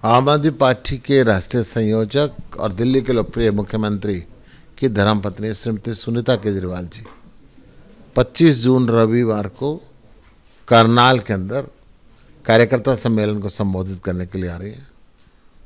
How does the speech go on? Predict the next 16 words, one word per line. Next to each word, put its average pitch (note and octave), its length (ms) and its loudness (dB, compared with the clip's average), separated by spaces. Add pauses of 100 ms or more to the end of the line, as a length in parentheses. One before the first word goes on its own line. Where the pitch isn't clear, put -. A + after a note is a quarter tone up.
(120)
पूरे F#3+ 480 8
प्रदेश C3 400 2
का C3 140 -2
कार्यकर्ता G2 560 -6 (880)
करनाल A2 360 2
पहुंचेगा F#2 540 -8 (680)
और C3+ 120 4
वो D3+ 120 8
मंत्र C#3+ 420 4
फूकेंगी D3 580 -2 (200)
हर C#3+ 240 0
बूथ A#2+ 420 -4
को C#3 100 2
मजबूत G2+ 420 -2
करने E2 300 -16
की - 160 -20